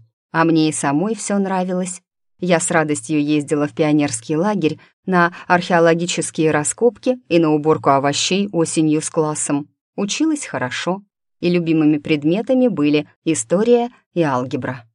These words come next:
После окончания школы без усилий поступила в университет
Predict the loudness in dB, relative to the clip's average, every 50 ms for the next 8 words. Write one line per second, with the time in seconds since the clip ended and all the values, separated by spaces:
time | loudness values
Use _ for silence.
0 | _ _ _ _ _ _ _ 2 2 2 2 0 -2 -2 -2 0 -2 -2 -2 -2
1 | -2 0 2 2 0 0 -4 -6 -2 2 2 2 2 2 -4 -6 _ _ _ _
2 | -6 -4 -4 -2 -2 -2 -2 2 2 4 4 2 2 0 -2 0 0 -4 -4 -2
3 | -2 -2 0 0 0 0 2 2 0 0 -2 -6 -6 -8 -8 -8 -6 -6 -6 -6
4 | -8